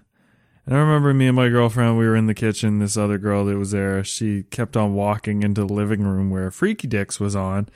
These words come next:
and then walking back out looking progressively more and more pale and, and sort of unfortunate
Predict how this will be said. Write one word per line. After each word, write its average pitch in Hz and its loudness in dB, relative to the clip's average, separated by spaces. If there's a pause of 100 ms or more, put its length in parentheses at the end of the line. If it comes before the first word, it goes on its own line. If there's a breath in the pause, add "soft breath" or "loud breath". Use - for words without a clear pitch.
(340 soft breath)
and 120 -2
then 113 2
walking 110 0
back 101 -2
out 107 -2
looking 110 -4 (500)
progressively 131 2
more 110 2
and 104 2
more 101 2
pale 98 -6
and, 95 -8 (1080 soft breath)
and 107 0
sort 104 2
of 95 -4 (600)
unfortunate 107 -2